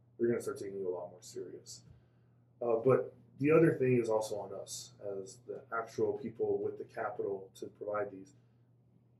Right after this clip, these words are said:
There's no excuse for us to not be involved with any of these type of founders. And I think a lot of it is guiding them through the process, getting them connected to score,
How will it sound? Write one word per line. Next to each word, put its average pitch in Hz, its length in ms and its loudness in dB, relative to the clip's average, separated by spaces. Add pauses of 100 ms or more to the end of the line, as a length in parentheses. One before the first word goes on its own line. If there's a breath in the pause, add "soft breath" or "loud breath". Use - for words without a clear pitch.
(100)
There's 113 200 -2
no 143 120 10
excuse 127 400 4
for 110 200 4
us 107 140 -2
to 104 100 -6
not 104 260 -4
be 110 120 -14
involved 95 580 -4
with 101 140 -6 (180)
any 107 200 -10
of 98 60 -18
these 98 180 -14
type 110 180 -6
of - 80 -16
founders. - 520 -12 (500)
And 113 100 -4
I 107 60 0
think 120 360 -2
a 120 40 2
lot 120 240 6
of 123 120 6
it 120 200 6
is 110 440 0 (140)
guiding 101 460 -4
them 87 160 -14 (360)
through 107 140 -4
the - 240 -8
process, - 480 -14 (500)
getting 127 200 8
them 123 140 4
connected 120 460 0
to - 80 -12
score, 95 400 -6